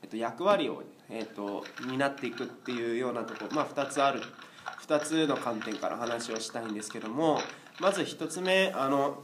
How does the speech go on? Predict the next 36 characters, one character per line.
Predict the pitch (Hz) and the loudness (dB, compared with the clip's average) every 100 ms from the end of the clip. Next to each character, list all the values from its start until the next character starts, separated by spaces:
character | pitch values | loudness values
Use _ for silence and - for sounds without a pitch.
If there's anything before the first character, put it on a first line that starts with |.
| - | 0
ま | 147 | 2
あ、 | |
日 | 139 143 175 | 2 2 6
常 | 190 196 | 8 10
の | 190 196 | 10 8
授 | 175 196 | 6 4
業 | 214 180 | 6 6
の | 135 | 6
中 | 127 135 117 | 4 4 4
で、 | 101 - - - | 2 -2 -12 -12
え | 113 123 | -4 -4
っ | - | -2
と、 | 127 120 | -2 0
授 | 127 165 | 2 2
業 | 139 | 2
と | 120 | 0
か | 104 | -4
の、 | 101 101 - - | -4 -6 -8 -6
え | 113 | -6
ー、 | 113 | -4
グ | 127 | -2
ル | 135 | -2
ー | |
プ | 139 | 2
ワ | 147 | 2
ー | |
ク | 147 | 2
と | 110 | -6
か、 | - - | -10 -10
そ | - 165 | -10 -8
う | |
い | |
っ | 175 | -2
た | |
中 | 190 196 110 | -2 0 2
で、 | 127 120 - | 2 2 -2